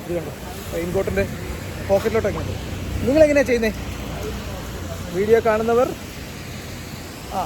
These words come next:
നമ്മുടെ ബ്രോസ് പോകുന്നുണ്ട് ഇതോ, ഹൈവേയുടെ. നമുക്ക് ചായ കുടിച്ചാലോ? എന്നൊക്കെ ഉള്ളത് നോക്കാം. ആ, മഴയത്ത്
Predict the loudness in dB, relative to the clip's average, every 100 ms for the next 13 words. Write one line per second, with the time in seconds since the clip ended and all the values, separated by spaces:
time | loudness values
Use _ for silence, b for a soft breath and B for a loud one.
0 | -6 -8 -10 -8 0 2 2 0 -4 -4
1 | -6 -8 -2 2 4 4 2 2 -2 -2
2 | -4 -8 -8 -2 2 4 4 2 -4 -6
3 | -6 -4 -4 -4 -4 -2 -2 -2 0 0
4 | 2 2 2 4 4 4 8 8 8 6
5 | 4 0 -4 -6 -8 -8 -10 -10 -10 -10
6 | -10 -6 -6 -4 -2 2 6 8 8 8
7 | 4 2 -2 -4 -8 -8 -12 -12 -12 -12
8 | -10 -10 -12 -12 -10 -6 -4 -2 -2 0
9 | 2